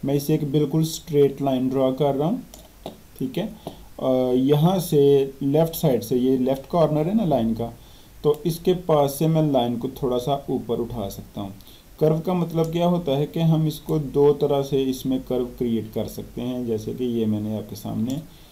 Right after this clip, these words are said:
create कर दिया है। अब इसी तरह से दोबारा मैंने अभी कर्व लाइन पकड़ी हुई है, एक मैं यहाँ पे नीचे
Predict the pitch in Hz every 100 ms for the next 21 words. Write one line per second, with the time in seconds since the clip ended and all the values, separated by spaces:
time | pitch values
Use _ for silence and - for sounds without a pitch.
0 | - 139 123 107 - 95 - - - -
1 | - - - - - - - - 139 143
2 | - 165 175 170 156 143 135 135 147 156
3 | 156 156 151 156 151 135 147 147 143 135
4 | 135 143 156 147 147 147 - 131 127 127
5 | 131 123 120 123 135 139 127 113 127 139